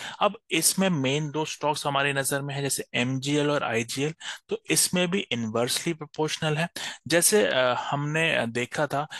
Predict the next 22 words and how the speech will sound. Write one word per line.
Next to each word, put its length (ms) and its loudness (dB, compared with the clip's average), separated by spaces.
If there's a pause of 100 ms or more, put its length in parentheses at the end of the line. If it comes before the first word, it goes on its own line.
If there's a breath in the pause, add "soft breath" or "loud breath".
(180 loud breath)
कि 100 -8 (100)
एमजीएल 500 2
ने 100 2
अपना 340 0
बॉटम, 640 -2
अ, 160 -2
लगाया 540 2
था 280 2 (280 loud breath)
टू 140 -4
थाउजेंड 300 -4
ट्वेंटी 340 0
टू 280 -4
में, 120 2
around 200 0 (160)
मई 180 0
के 240 -2
around, 260 -2
अप्रैल 300 -4
के 140 -2
around। 200 0 (400 loud breath)
अब, 300 0
म, 240 2